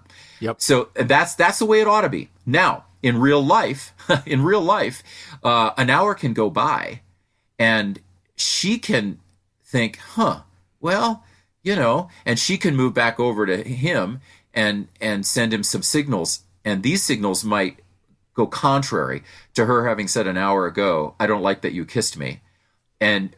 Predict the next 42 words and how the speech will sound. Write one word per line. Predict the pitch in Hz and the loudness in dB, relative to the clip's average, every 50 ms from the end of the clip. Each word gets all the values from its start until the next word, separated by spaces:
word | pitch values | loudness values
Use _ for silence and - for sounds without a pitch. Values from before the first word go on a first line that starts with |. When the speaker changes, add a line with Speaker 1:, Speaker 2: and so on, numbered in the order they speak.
| _ - | _ -10
Speaker 2:
we | 107 104 113 117 | -4 0 2 4
all | 113 120 131 | 4 4 4
have | 139 151 139 139 | 4 2 0 -2
to | 147 | -4
be | 135 151 170 | -2 0 0
honest | 185 220 233 226 - - | 0 0 0 -2 -2 -4
about | - - 104 69 - - | -4 -4 -4 -4 -4 -6
that, | 71 58 58 65 - _ _ _ _ _ | -8 -8 -8 -8 -12 _ _ _ _ _
that | - 107 - | -4 -4 -2
that | - 120 120 123 131 | 0 0 0 0 -2
will | 123 117 | -2 0
happen | 131 127 120 - - 131 123 | 0 0 0 0 -2 -6 -4
to | - - - - - | -4 -6 -8 -4 0
every | 135 139 143 139 156 160 160 165 165 156 _ _ | 0 0 0 0 -2 -2 -2 -2 -4 -10 _ _
human | - - - 135 123 117 120 113 113 101 | -20 -8 -2 -2 -2 0 0 -4 -4 -4
being, | 98 90 82 71 62 60 67 - _ _ _ _ - | -4 -4 -4 -4 -6 -10 -14 -18 _ _ _ _ -2
right? | 101 95 110 131 131 - _ _ _ _ _ _ - | 0 0 0 0 -4 -8 _ _ _ _ _ _ 2
Every | 151 175 170 185 196 170 | 2 2 2 0 0 0
human | 170 165 147 143 135 | 0 0 0 0 0
being | 123 107 92 90 82 | 0 0 0 0 -2
is | 82 82 | -4 -4
going | - 95 95 | -4 -4 -2
to | 90 90 | -2 -2
have | 98 101 95 | -2 -2 -2
that | 98 92 90 90 | -2 -2 -2 -2
happen, | 87 78 71 - - - - _ _ _ _ _ _ _ _ - | -4 -6 -8 -10 -12 -14 -16 _ _ _ _ _ _ _ _ -4
uh, | 95 92 87 85 82 - - - | -2 0 0 0 -2 -6 -8 -8
in | - 107 101 101 | -6 -4 -2 0
their | 95 107 110 107 110 | 0 2 2 0 0
five | - - - 104 107 113 113 | -2 -2 0 2 2 2 0
to | 113 104 | -2 -4
ten | - - 113 107 | -4 -4 -4 -2
year | 107 101 101 95 | 0 0 -2 -2
journey | 80 98 98 95 90 78 65 62 69 - _ _ _ _ _ _ _ - | -2 -2 -2 -2 -2 -4 -6 -10 -12 -14 _ _ _ _ _ _ _ -2
of, | 92 90 87 82 80 - - - - _ _ - | 0 0 0 0 -2 -8 -12 -14 -16 _ _ -8
of | - 87 78 | -6 -6 -2
sexualizing | - - - 117 110 - - 107 98 95 90 87 92 87 | -2 0 0 0 0 0 0 0 0 0 0 -2 -4 -6
themselves | 82 80 78 - - 92 82 78 78 - | -6 -6 -4 -4 -2 -2 -2 -2 -2 -4
and | 80 76 73 | -6 -8 -8
ex-, | 71 - - - - _ _ - | -6 -6 -6 -6 -8 _ _ -6
figuring | 107 95 90 90 85 85 | -6 -4 -4 -4 -4 -2
out | 85 85 80 - - | -2 -2 -4 -4 -6